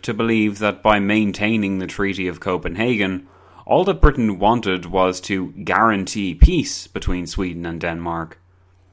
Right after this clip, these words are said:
In the event of a war between Sweden and Denmark,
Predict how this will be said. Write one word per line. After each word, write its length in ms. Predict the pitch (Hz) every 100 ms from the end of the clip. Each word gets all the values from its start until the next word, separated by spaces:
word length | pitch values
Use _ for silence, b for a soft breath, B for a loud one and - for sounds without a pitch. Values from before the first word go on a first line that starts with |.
| _
In 160 | - 95
the 160 | 98
event 320 | 95 90 95 110
of 140 | 92
a 40 |
war 260 | 92 95 92
between 420 | 90 - 131 165
Sweden 380 | - 107 98 95
and 140 | 92
Denmark, 540 | 90 92 92 92 87